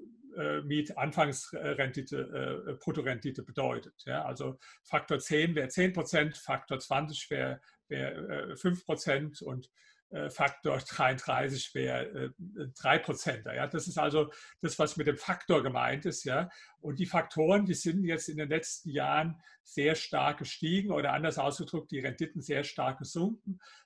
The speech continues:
Also, äh, als, als Beispiel, äh, das, die, die, das letzte Haus, was ich verkauft habe, das hatte ich,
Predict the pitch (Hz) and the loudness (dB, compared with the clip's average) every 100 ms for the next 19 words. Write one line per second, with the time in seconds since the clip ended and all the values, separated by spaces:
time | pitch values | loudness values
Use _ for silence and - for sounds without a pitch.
0 | _ 147 147 151 151 - _ _ _ - | _ -2 4 4 2 -4 _ _ _ -6
1 | 147 147 - 147 - - - - - 143 | -4 -2 -2 -2 -2 -8 -12 -10 -8 -8
2 | - 147 156 185 - 185 175 180 - _ | -2 4 6 4 2 4 4 2 -4 _
3 | _ _ - 156 156 233 - _ _ _ | _ _ -8 -4 -4 -6 -16 _ _ _
4 | 160 147 - - 151 - 147 135 143 135 | -4 -4 -8 -12 -14 -8 -8 -6 -8 -6
5 | 131 131 _ _ _ _ 151 139 165 175 | -6 -8 _ _ _ _ -10 0 2 2
6 | - 139 131 180 214 - 151 180 - 147 | 2 2 6 6 6 2 -2 -2 -4 -4
7 | - 143 180 202 - 135 143 165 180 - | -2 2 4 2 0 2 4 2 0 -4
8 | - _ 147 - 151 151 156 - - | -20 _ -6 0 0 2 -2 -4 -12